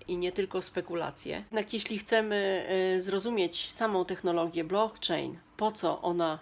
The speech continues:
powstała i do czego może być używana, e, musimy zrozumieć ten temat na poziomie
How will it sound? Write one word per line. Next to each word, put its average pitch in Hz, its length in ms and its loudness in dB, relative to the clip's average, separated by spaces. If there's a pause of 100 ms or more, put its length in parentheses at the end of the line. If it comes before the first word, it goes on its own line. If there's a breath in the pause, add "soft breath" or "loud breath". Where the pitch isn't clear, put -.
(140)
powstała 165 680 0 (680 loud breath)
i 190 220 0
do 185 120 2
czego 185 320 0
może 185 240 0
być 165 180 -6
używana, 175 640 -2 (560 loud breath)
e, 180 300 2
musimy 202 400 0
zrozumieć 190 680 0 (120)
ten 202 200 -2
temat 202 420 -2
na 208 120 -2
poziomie 214 560 -2